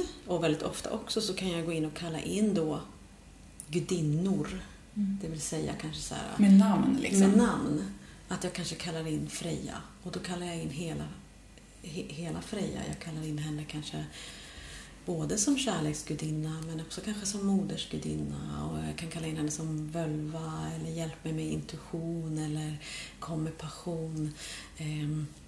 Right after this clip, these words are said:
Speaker 1: kom och, och, och för, låt mig förstå den här situationen.
Speaker 2: Mm.
Speaker 1: Ehm, jag kan också kalla in en gudinna från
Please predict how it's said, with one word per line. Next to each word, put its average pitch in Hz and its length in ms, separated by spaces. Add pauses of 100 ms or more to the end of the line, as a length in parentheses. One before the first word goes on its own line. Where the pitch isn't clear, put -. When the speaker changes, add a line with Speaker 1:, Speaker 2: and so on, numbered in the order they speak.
(640)
Speaker 1:
kom 165 320
och, 165 300 (160)
och, 185 120
och 175 180 (960)
för, - 260 (280)
låt 175 240
mig 165 80
förstå 170 400
den 160 120
här 160 100
situationen. 160 920 (560)
Speaker 2:
Mm. 160 280
Speaker 1:
Ehm, 156 200 (560)
jag 165 120
kan 156 140
också - 260
kalla 202 200
in 151 440 (1040)
en 165 160
gudinna 156 340
från 147 420